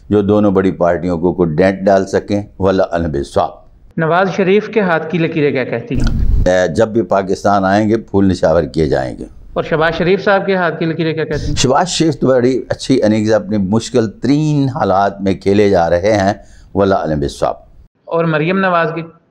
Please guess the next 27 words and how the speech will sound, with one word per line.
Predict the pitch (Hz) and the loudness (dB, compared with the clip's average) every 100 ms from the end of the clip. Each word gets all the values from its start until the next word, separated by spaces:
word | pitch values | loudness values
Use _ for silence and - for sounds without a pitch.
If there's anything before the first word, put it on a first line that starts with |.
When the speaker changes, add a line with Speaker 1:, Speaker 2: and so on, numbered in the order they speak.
| - 90 | 0 2
Speaker 1:
मरियम | 92 82 82 | 2 2 2
नवाज | 80 85 | 2 0
शाह | - 85 | 0 -2
बेहतरीन | 85 90 92 - 92 95 | 0 -2 -2 0 0 0
क्राउड | 92 98 98 | 2 2 2
पुलर | 98 107 107 | 2 2 2
हैं, | 110 | 2
जो | 101 | 2
जलसे | 87 85 - 90 | 2 0 0 0
करती | 87 92 98 | 0 0 0
हैं, | 98 | 2
बड़े | 98 95 | 2 2
कामयाब | 98 98 98 98 | 0 2 2 2
जलसे | 98 98 104 | 2 0 0
कर | 98 101 | 2 2
रही | 110 127 | 2 0
हैं। | 131 - - - _ _ _ - | -4 -10 -20 -20 _ _ _ -2
Speaker 2:
शाह | 202 | 0
महमूद | 214 196 185 | 2 0 -2
कुरैशी | 185 175 190 | -2 -2 -4
के | 196 | -4
हाथ | 170 143 165 | -2 -4 -4
की | |
लकीरें | 147 160 160 | -6 -2 -2
क्या | 160 156 | -2 -4
कहती | 131 117 123 | -2 -4 -6
हैं? | 123 113 | -10 -10